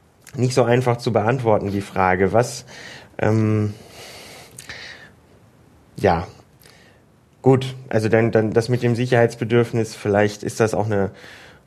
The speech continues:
eine etwas zu vage Frage. Hm, ich würde <laughs> gerne noch so eine Anekdote hier einschieben, was ich ja besonders schön fand. Hast du dieses Weinregal noch, was, äh, abgebildet ist in einem der Bände?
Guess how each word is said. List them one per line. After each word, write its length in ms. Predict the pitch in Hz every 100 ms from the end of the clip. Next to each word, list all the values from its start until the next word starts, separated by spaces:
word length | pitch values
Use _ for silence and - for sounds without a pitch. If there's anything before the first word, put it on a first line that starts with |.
| -
eine 160 | - 104
etwas 380 | 107 107 104 -
zu 220 | 127 117
vage 340 | 107 113 120
Frage. 580 | 117 110 104 110 127 147 - - - _
Hm, 460 | 123 120 120 120 113 - _ _ _ _ _
ich 180 | 113 110
würde 200 | 147 185
<laughs> 0 |
gerne 160 | 131 147 - - -
noch 80 | -
so 140 | -
eine 100 | 120
Anekdote 680 | 110 117 107 - 117 123 123
hier 260 | 101 98
einschieben, 600 | 90 95 98 - 107 151 160 - - -
was 100 | -
ich 40 | -
ja 80 | 120
besonders 480 | 117 117 165 180
schön 280 | - 135 143
fand. 260 | 147 110 131 - - -
Hast 220 | 131 127
du 40 |
dieses 400 | 147 131 120 107
Weinregal 760 | 101 110 156 110 95 85 82 82
noch, 300 | 82 95 -
was, 240 | 90 -
äh, 140 | - -
abgebildet 680 | - - - 98 90 87 -
ist 200 | - 92
in 100 | 92
einem 320 | 90 87 87
der 120 | 87
Bände? 420 | - 85 85 104